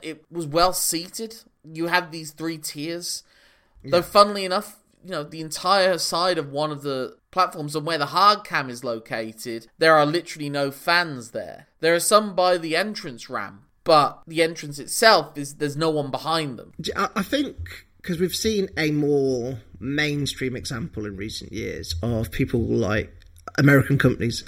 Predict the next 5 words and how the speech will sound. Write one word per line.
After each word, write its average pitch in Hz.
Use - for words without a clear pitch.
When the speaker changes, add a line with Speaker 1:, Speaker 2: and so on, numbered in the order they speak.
Speaker 2:
leaning 135
into 120
traditional 165
British 131
aesthetics. -